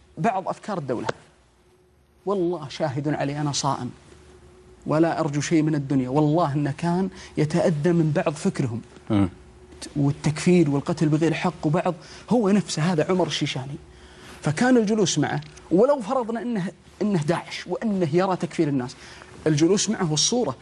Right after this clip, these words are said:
Speaker 1: كفيلة بأن تحكم علي. من الصحابة في الصحيحين من كان وجهه و-،
Speaker 2: لا، هو مو بس
Speaker 1: ونصحه،
Speaker 2: هذا.
Speaker 1: خلني أكمل.
Speaker 2: مم.
Speaker 1: من الصحابة في الصحيحين من كان وجهه ونصحه إلى المنافقين ولم
Speaker 2: مم.
Speaker 1: يحكم بنفاقه، بل النبي صلى الله عليه وسلم أنكر في حديث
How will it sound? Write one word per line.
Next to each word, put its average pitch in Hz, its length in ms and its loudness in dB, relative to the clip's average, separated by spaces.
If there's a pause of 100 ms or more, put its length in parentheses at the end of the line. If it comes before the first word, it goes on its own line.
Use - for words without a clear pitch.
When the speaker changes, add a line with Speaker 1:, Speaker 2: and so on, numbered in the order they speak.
(320)
Speaker 1:
كفيلة 170 380 2
بأن 160 240 0
تحكم 175 340 -2
علي. 214 240 -2 (840)
من 165 140 4
الصحابة 196 500 0
في 151 60 -6
الصحيحين 180 600 0 (280)
من 170 180 2
كان 202 240 0
وجهه 147 440 2
و-، 180 80 4
Speaker 2:
لا، 185 80 0
هو - 180 2
مو 349 60 2
بس - 80 2
Speaker 1:
ونصحه، 196 180 0
Speaker 2:
هذا. 151 140 -6 (160)
Speaker 1:
خلني 262 200 -6
أكمل. 131 200 -8
Speaker 2:
مم. 101 60 -12 (320)
Speaker 1:
من 185 120 -2
الصحابة - 440 -2
في 143 60 -4
الصحيحين 165 400 0
من 143 140 0
كان 170 220 0
وجهه 147 400 0
ونصحه 160 460 -2 (120)
إلى 202 120 4
المنافقين 185 560 -2 (540)
ولم 233 180 4
Speaker 2:
مم. 208 80 6
Speaker 1:
يحكم 196 300 0
بنفاقه، 160 460 0
بل 185 200 0
النبي 202 200 0
صلى 180 140 -4
الله 240 220 2
عليه 254 100 -4
وسلم - 60 -16 (340)
أنكر 156 240 -6 (180)
في 160 100 -4
حديث 175 360 0